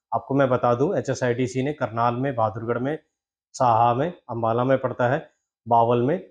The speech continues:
और भी कई जगह रेजिडेंशियल और कमर्शियल प्रॉपर्टी निकाली है। इसमें रेजिडेंशियल प्लॉट भी हैं, ढाबा साइट भी हैं, एससीओज़ भी हैं और बूथ भी हैं।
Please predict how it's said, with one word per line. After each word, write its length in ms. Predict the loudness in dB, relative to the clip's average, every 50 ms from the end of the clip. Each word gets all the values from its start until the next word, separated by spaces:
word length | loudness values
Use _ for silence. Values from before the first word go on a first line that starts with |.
| _ 0
और 180 | 0 0 2
भी 120 | 0 0 0
कई 140 | 2 2
जगह 280 | 2 2 2 2 2 2
रेजिडेंशियल 480 | 2 0 0 -2 -4 -4 -4 -2 -2 -2
और 120 | -2 -2
कमर्शियल 300 | -4 -4 -4 -4 -6 -6
प्रॉपर्टी 380 | -4 -2 -4 -4 -2 -2 -4 -4
निकाली 340 | -4 -4 -4 -4 -4 -4 -4
है। 80 | -4
इसमें 340 | -4 -4 -4 -4 -4 -2 -2
रेजिडेंशियल 460 | -2 -4 -2 -4 -6 -4 -4 -6 -4
प्लॉट 260 | -2 2 2 2 2 0
भी 200 | -2 -6 -4 -4
हैं, 140 | -4 -4
ढाबा 260 | -4 -4 -4 -2 -2 -2
साइट 260 | -2 -2 -4 -4 -4
भी 160 | -6 -6 -6
हैं, 120 | -4 -6
एससीओज़ 440 | -6 -10 -10 -6 -4 -2 -2 -2 -2
भी 120 | -2 -2 0
हैं 180 | 0 -2 -4 -8 _ _ _ _ _ _ _ _ _ 0
और 220 | 2 2 2 2 0
बूथ 200 | -2 -2 -2 -2 -2
भी 180 | 0 -2 0 -2
हैं। 160 | -2 -6 -10